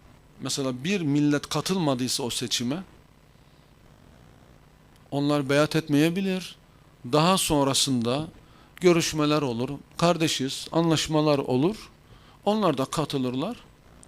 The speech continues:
onlara beyat ederler, olur biter. Yani Osmanlı'daki bile tam bir halifelik değil, babadan oğula geçen bir sistem.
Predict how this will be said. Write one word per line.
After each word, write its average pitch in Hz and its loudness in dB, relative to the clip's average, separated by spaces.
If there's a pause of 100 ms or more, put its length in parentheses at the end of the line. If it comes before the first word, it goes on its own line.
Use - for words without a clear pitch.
onlara 233 -2
beyat 147 4
ederler, 123 -2 (400)
olur 196 0
biter. 190 -6 (2000)
Yani 143 -2
Osmanlı'daki 156 2 (440)
bile 135 2
tam 160 2
bir 139 2
halifelik 131 2
değil, 127 4
babadan 135 2
oğula 123 4
geçen 113 -2
bir 101 -6
sistem. 185 -4